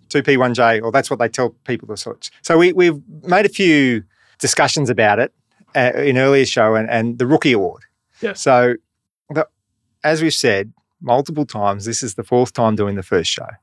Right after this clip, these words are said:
Speaker 1: and already stumbling over our words, hitting our microphone. And that was quite obvious. It was terrible in the first shows. And I actually threatened,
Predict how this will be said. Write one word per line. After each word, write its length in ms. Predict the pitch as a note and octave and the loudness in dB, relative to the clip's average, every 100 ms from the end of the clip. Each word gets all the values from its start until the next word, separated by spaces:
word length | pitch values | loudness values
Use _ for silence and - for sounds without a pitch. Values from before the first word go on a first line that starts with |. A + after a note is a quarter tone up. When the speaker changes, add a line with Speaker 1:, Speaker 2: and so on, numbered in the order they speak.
| _ - - - | _ -20 -20 -8
Speaker 1:
and 400 | B2 A2 G#2 G2 _ _ _ _ _ _ _ - | 0 0 0 -4 _ _ _ _ _ _ _ 0
already 640 | D3 C3+ C#3 C3+ B2 C3+ _ _ _ _ | 4 6 4 4 0 -4 _ _ _ _
stumbling 460 | - - C3 C3 C3+ | -10 -2 0 0 0
over 240 | C3 C#3 | 0 2
our 80 | D3+ | 2
words, 500 | A#2 G2 F#2+ G2 - _ | 2 0 -2 -10 -12 _
hitting 320 | C3+ C#3 C#3+ | 0 2 2
our 80 | B2+ | 2
microphone. 560 | G#2+ G2 A2 G2+ G2 - _ | 0 0 -6 -10 -12 -14 _
And 80 | C#3 | 0
that 100 | D3+ | 2
was 120 | D3 | 2
quite 260 | - C3+ A#2 | 2 2 2
obvious. 340 | G#2+ G2 F#2+ | 0 -4 -8
It 60 | A2+ | -8
was 160 | G#2+ - | -8 -6
terrible 400 | C#3 A#2+ A2 G#2+ | 0 0 0 -4
in 80 | |
the 40 | G#2 | -6
first 360 | A2+ G2 - _ | -4 -4 -8 _
shows. 480 | - - G#2+ F2 - | -12 -2 0 0 -4
And 120 | C3+ B2 | -4 0
I 180 | C3 | 2
actually 300 | C#3 - C#3 | 2 0 -4
threatened, 420 | G#2+ B2+ A2+ A#2 | -2 -2 -2 -8